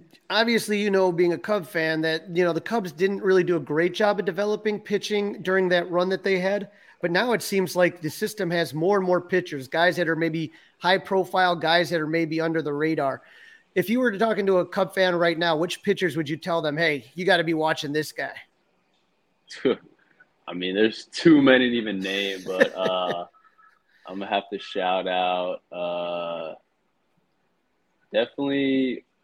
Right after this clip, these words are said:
Speaker 2: uh, Palencia. He's in high A right now. Um, Cole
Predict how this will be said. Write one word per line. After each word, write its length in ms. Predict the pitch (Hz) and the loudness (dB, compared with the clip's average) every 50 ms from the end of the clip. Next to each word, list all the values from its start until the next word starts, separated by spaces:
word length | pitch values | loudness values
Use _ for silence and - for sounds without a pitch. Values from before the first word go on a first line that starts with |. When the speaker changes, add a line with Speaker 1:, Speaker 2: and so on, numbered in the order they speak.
| _ - | _ -12
Speaker 2:
uh, 320 | 92 92 90 85 76 65 - _ - | -10 -8 -6 -6 -6 -8 -10 _ -10
Palencia. 760 | 92 92 104 113 123 123 - - 139 139 143 147 151 151 151 | -8 -6 -4 -4 -4 -6 -4 -4 -2 -2 0 -2 -2 -2 -4
He's 160 | 143 123 117 | -4 -6 -4
in 260 | 120 113 104 101 92 - - | -4 -6 -6 -6 -8 -10 -8
high 320 | - 95 90 95 92 90 | -6 -2 0 0 0 0
A 180 | 87 82 82 82 | -2 -4 -4 -6
right 300 | 85 82 82 82 80 82 | -6 -4 -4 -6 -6 -8
now. 460 | 82 80 80 82 87 85 85 - _ _ _ - 85 | -8 -8 -6 -4 -4 -6 -6 -10 _ _ _ -10 -8
Um, 640 | 87 87 85 85 85 85 80 82 80 - - - _ _ _ _ _ _ _ _ _ _ _ _ _ _ _ _ _ _ _ _ _ _ | -6 -4 -4 -4 -4 -6 -6 -10 -12 -14 -18 -20 _ _ _ _ _ _ _ _ _ _ _ _ _ _ _ _ _ _ _ _ _ _
Cole 280 | - - 92 92 95 | -4 0 0 0 0